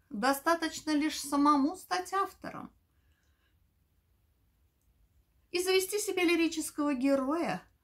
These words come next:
а может и нескольких. Только так,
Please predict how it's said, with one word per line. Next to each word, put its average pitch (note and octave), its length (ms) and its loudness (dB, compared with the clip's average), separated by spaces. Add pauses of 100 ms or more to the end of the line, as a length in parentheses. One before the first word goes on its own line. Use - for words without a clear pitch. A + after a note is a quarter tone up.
а G3 120 2
может G3 360 -2
и D4+ 60 -2
нескольких. F4 720 -8 (1400)
Только C#4 320 4
так, - 440 0